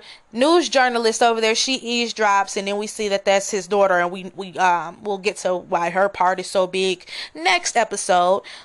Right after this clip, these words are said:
But, you know, he gives, uh, Guevara advice, and then they go back, and after that,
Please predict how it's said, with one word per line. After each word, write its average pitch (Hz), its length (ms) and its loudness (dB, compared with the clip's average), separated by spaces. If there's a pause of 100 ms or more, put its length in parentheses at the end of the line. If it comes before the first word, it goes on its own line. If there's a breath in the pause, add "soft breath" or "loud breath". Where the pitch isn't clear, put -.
But, 202 460 2 (140)
you 220 120 -8
know, 208 160 4
he 220 300 -6 (140)
gives, 220 420 -2
uh, 185 420 4
Guevara 196 420 -2
advice, 190 800 -2 (1120 soft breath)
and 254 160 -2
then 247 160 2
they 233 120 0
go 190 200 2
back, 175 460 0
and 190 220 -6
after 180 380 -6
that, 262 400 0